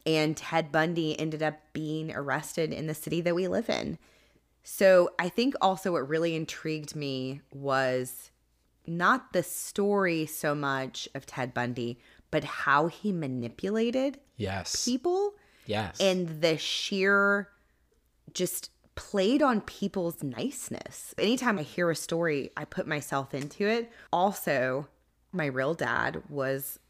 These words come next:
Speaker 1: a con man and a very good con man.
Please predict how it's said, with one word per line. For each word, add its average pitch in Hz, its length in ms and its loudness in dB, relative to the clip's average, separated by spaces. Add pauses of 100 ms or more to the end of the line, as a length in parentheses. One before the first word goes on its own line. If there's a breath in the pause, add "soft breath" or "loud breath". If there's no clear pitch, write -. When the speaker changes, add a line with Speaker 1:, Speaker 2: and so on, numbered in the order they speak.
(200)
Speaker 1:
a 160 80 -2
con 254 300 0
man 73 360 -8 (240)
and 170 100 0
a 165 40 2
very 220 220 4
good 233 200 4
con 123 300 -6
man. 185 360 -4